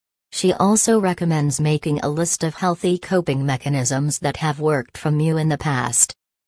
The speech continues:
These can include exercise, deep breathing, or engaging in a creative hobby. Crafting some alcohol-free mocktails is another helpful strategy.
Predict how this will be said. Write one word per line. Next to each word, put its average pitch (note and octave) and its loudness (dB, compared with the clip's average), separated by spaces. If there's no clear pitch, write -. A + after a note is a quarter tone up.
These G3+ 0
can F3 0
include E3 0
exercise, A#2 -2
deep E3 -2
breathing, C#3+ -2
or E3 2
engaging D#3 0
in D3 -2
a C#3+ -4
creative D#3 0
hobby. D3 -2
Crafting D#3+ 0
some G#3+ 2
alcohol-free G3 0
mocktails D#3 -2
is D3+ 0
another F#3 0
helpful G3 -2
strategy. C3+ 0